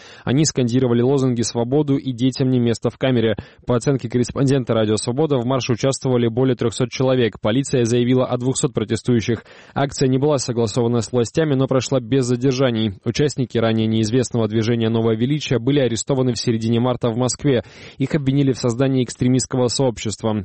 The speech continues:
Шестеро обвиняемых находятся в изоляторе, еще четверо под домашним арестом.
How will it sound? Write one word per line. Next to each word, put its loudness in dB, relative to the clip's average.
Шестеро 0
обвиняемых 0
находятся -2
в 0
изоляторе, 0
еще 0
четверо 0
под -2
домашним 0
арестом. 0